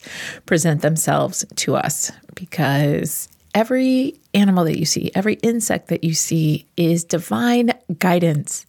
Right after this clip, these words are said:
And often when I feel like life gets too crazy and there's too much news, I actually go outside and ask for signs and guidance, because I just,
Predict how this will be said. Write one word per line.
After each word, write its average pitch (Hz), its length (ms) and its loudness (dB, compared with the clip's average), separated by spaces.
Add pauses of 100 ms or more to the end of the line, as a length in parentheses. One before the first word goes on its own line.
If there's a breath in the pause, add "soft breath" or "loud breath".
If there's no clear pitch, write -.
And 180 100 2
often 165 520 2
when 156 460 2 (200)
I 147 120 2
feel 147 220 0
like 143 300 -2 (540)
life 151 340 0
gets 123 200 -4
too - 120 -2
crazy 202 400 2
and 170 100 0
there's 156 140 0
too - 100 -4
much 175 220 -2
news, 143 480 0
I - 100 -2
actually 165 300 -2
go 151 180 0
outside - 600 -2
and 151 440 2 (440)
ask 160 320 0
for 151 520 0 (140)
signs 147 640 -2
and 165 220 0
guidance, - 400 -2
because - 340 -4
I 175 140 2
just, 185 300 0